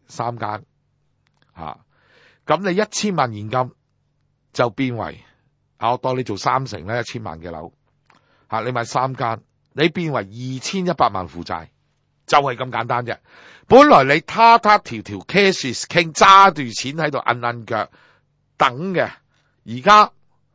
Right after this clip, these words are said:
你現金冇晒，變為負債二千一百萬。當然，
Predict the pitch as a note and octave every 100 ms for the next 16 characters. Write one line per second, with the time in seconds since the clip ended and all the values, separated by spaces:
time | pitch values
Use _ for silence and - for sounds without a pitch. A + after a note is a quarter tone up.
0 | _ - C#3+ E3 C3+ C3 E3+ E3 B2+ G#2+
1 | G#2+ F#2 F#2 _ _ _ _ _ _ _
2 | E3+ F#3 F#3 E3+ C#3+ G2+ F#2 A2 A#2 B2
3 | A#2+ G#2+ G#2 C3+ C3+ A#2 E2 D#2+ - _
4 | _ _ _ A#3 B3 F3 F3+